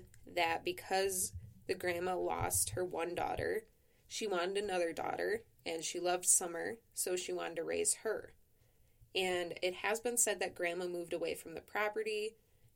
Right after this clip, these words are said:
after Summer went missing. I don't know where she moved. I don't know if the police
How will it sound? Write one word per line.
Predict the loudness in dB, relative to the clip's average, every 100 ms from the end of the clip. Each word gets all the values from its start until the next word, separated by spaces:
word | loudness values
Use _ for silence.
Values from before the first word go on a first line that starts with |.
| 0
after | 0 0 0
Summer | 0 0 -6
went | -6
missing. | -4 0 2 0 -2 -16 -20 -20 -20 -20 _ 2
I |
don't | 4 2
know | 2
where | 0
she | 0 0
moved. | 0 0 -2 -2 0
I |
don't | 0 0
know | -2
if | -6
the | -8
police | -8 -6 0 4 4 2